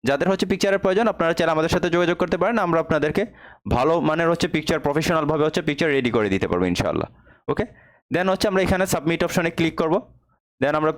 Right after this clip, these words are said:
প্রোডাক্ট ডিটেইলসে যদি আসি, সেকেন্ড স্টেপ হচ্ছে প্রোডাক্ট ডিটেইলস। আপনি এখানে হচ্ছে যে কোনো একটা নাম দিয়ে দিতে রাখতে পারেন আপনার just বোঝার সুবিধার্থে। পরবর্তীতে just একটা প্রোডাক্টের জন্য একটা নামই সিলেক্ট করবেন, সব প্রোডাক্টে একই নাম দিলে আবার প্রবলেম হবে।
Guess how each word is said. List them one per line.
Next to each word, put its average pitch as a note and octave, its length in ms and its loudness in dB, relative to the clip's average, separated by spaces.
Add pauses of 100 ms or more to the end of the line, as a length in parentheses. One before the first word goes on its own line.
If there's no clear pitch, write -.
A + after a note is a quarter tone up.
প্রোডাক্ট F3 300 2
ডিটেইলসে F3+ 380 0
যদি E3 160 2
আসি, F#3 160 0 (1400)
সেকেন্ড C#3+ 260 0
স্টেপ D3 160 -2
হচ্ছে D#3+ 240 0
প্রোডাক্ট D3+ 300 2
ডিটেইলস। D#3+ 260 -2
আপনি D3 240 0
এখানে D#3 220 0
হচ্ছে D#3+ 160 -2
যে C#3+ 200 0
কোনো E3+ 160 0
একটা F#3 180 0
নাম E3+ 120 -2
দিয়ে E3 120 2
দিতে D#3+ 320 -2
রাখতে D#3+ 300 -2
পারেন D#3+ 340 -2
আপনার C3 200 -2 (120)
just B2+ 180 -4
বোঝার C3 280 2
সুবিধার্থে। C#3 500 0 (300)
পরবর্তীতে C3+ 440 0 (440)
just C3 160 -2 (120)
একটা - 300 -2
প্রোডাক্টের F3+ 360 0
জন্য G#3+ 120 2
একটা F3 180 -2
নামই D#3 220 0
সিলেক্ট C#3+ 260 -2
করবেন, F3 280 0
সব D3 240 -4
প্রোডাক্টে D#3 280 0
একই D3 180 0
নাম E3 180 2
দিলে D#3+ 180 2
আবার D#3 140 0
প্রবলেম D3+ 360 0
হবে। D3 120 4